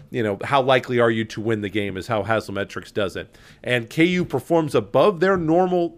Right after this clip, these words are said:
statistic performance eighty-nine percent of the time when they play against fast teams.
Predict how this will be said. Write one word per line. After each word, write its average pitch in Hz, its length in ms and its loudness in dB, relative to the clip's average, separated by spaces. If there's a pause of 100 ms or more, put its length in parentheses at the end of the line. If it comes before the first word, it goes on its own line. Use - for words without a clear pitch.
statistic 160 800 -2
performance 127 600 0 (500)
eighty-nine 196 540 4
percent 151 360 0
of 147 40 2
the 131 80 2
time 120 400 2
when 120 120 -4
they 131 120 4
play 131 260 2
against 123 380 -4
fast 135 360 2
teams. 110 360 -12